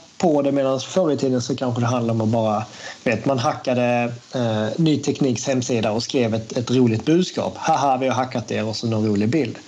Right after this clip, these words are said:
Men idag så är det liksom för att man ska, då ska man liksom stjäla alla mejlen och, och liksom kontouppgifter och användarnamn och lösenord. Du vet, det är liksom på en helt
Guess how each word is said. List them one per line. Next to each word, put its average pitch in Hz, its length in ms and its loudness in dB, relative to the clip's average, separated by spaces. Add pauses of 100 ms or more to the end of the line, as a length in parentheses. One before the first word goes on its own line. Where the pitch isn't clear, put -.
(380)
Men 131 240 0
idag 180 320 2
så 120 120 -6
är 113 40 0
det 107 60 0
liksom 113 340 -4
för 120 80 -4
att 113 100 -6
man 113 100 -2
ska, 110 160 -4
då 120 160 -2
ska 175 140 -2
man 190 200 0
liksom 117 180 -2
stjäla 139 680 0 (400)
alla 120 240 0
mejlen 170 600 2
och, 107 200 -2
och 120 80 2
liksom 120 440 0 (520)
kontouppgifter 143 920 0
och 127 180 0
användarnamn 135 680 0
och 123 60 2
lösenord. 127 560 2
Du 123 60 4
vet, 127 200 0
det 139 60 2
är 139 220 2
liksom 156 280 0
på - 120 -2
en 123 60 2
helt 165 460 2